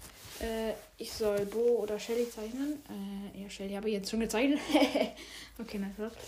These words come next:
<laughs> Komplett lost. Aber egal. Hey, dieses Format ist nice.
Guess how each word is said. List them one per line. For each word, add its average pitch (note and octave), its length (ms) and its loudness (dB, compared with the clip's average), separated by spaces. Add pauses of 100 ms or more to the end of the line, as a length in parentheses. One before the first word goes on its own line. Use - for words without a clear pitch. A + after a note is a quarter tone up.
(420)
<laughs> - 500 -10
Komplett A3+ 380 -12
lost. A3 180 -12 (580)
Aber A3+ 100 -4
egal. A3 480 -2 (240)
Hey, B3 120 0
dieses A3+ 240 0
Format G3+ 440 0
ist F3 140 -8
nice. F#3 440 -4